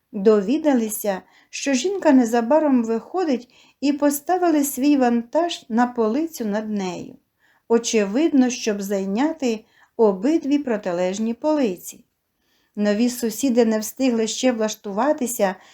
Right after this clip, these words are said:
як потяг рушив з місця. Вагон різко смикнуло. Чи то вони ненадійно поставили футляр,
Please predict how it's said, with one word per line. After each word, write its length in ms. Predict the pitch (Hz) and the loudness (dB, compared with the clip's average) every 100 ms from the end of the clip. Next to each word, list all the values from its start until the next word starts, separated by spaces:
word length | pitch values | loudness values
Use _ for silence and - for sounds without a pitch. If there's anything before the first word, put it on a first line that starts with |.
| _ | _
як 220 | 226 254 254 | 0 0 0
потяг 460 | 349 339 339 311 | -6 -2 -2 -2
рушив 420 | 214 233 233 247 | -2 -2 -4 -4
з 120 | 233 226 | -4 -4
місця. 640 | 190 175 175 - 165 185 - _ _ _ - | -4 -4 -10 -12 -12 -12 -20 _ _ _ -2
Вагон 420 | 208 220 330 311 | 0 2 2 2
різко 420 | 202 220 - 240 | 0 -2 -6 -10
смикнуло. 840 | 240 240 247 - 196 180 165 - - _ _ _ _ | -6 -4 -4 -6 -8 -8 -10 -12 -20 _ _ _ _
Чи 200 | - 208 | -8 -8
то 260 | 196 285 320 | -6 -4 -2
вони 280 | 233 220 269 | 0 2 4
ненадійно 720 | 247 214 202 190 269 262 202 | 2 0 -2 -2 0 0 0
поставили 680 | - 185 - 226 262 214 190 | -6 -12 -6 -4 -4 -4 -8
футляр, 640 | - 170 185 185 233 247 | -10 -16 -6 -2 -2 -4